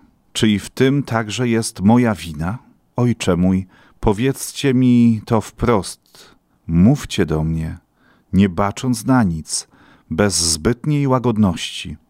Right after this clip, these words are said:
Napomnijcie mnie, oskarżcie, srogo ukażcie, będę bardzo, bardzo zadowolona. Przedwczoraj Jezus mnie ukarał, ale nie tak, jak na to zasłużyłam.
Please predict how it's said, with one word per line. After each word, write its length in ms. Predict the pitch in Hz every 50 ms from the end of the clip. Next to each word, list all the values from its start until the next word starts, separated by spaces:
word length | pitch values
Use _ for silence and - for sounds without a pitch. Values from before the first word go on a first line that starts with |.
| _ _ -
Napomnijcie 760 | 92 110 110 - 131 117 110 131 160 175 151 - - 104 90
mnie, 200 | 95 95 101 104
oskarżcie, 800 | 101 - - - - 156 160 139 - - - - - 90 85 - - -
srogo 440 | - - - 113 107 120 123 117 143
ukażcie, 720 | 143 143 143 127 - 151 156 160 - - - - - 98 92
będę 480 | 87 117 120 120 117 120 120 117 113 107 - - - - _ -
bardzo, 640 | 80 101 117 131 139 147 151 151 135 117 - 151 135
bardzo 600 | 107 85 82 113 117 123 120 127 113 113 127 117
zadowolona. 760 | 104 120 107 113 107 98 104 95 90 85 80 78 78 80 87 - _ _ _ _ _
Przedwczoraj 640 | - - 107 - - - - - 113 104 110 107 107
Jezus 380 | 101 104 107 - 107 95 - 95
mnie 200 | 98 101 107 104
ukarał, 600 | 107 104 - 127 131 127 113 101 90 90 87 90 85 - _ _ -
ale 220 | - 117 123 123
nie 220 | 127 139 170 175
tak, 320 | - - 95 80 78 - - - - - - _ _ _ _ _ _ _
jak 200 | 95 101 98 95
na 120 | 95 107 104
to 140 | - 110 101
zasłużyłam. 880 | 92 107 95 - - - 104 87 85 113 113 101 90 85 85 82 80